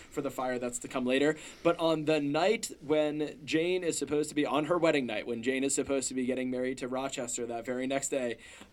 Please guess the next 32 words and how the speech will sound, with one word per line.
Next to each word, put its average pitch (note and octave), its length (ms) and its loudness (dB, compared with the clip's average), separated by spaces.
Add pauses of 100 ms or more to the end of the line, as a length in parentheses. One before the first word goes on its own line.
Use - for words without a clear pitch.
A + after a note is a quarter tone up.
(120)
Bertha C3 640 2 (320)
comes D3+ 360 0
and C3+ 340 0
rips F3+ 360 6
the E3+ 140 4
wedding D#3 360 2
veil A2+ 400 -2
that, A#2 340 -4
uh, A2+ 260 -2
that B2 200 -6
Jane C3 320 -2
would C3 160 0
be C3 100 0
wearing B2 400 -2
that A#2+ 180 -4
next A#2+ 220 -4
day. A#2+ 220 -2
And B2+ 100 0
if C#3+ 160 0
that's F#3 320 2
not F3+ 220 6
enough, E3+ 440 6 (420)
while D3+ 360 6
they're D3+ 540 2 (120)
in D#3 160 0
the D#3 80 2
midst D#3 360 2
of C#3 480 2 (220)
beginning D#3 560 2
the C#3+ 120 4
wedding D#3 320 2
ceremony, C3 760 0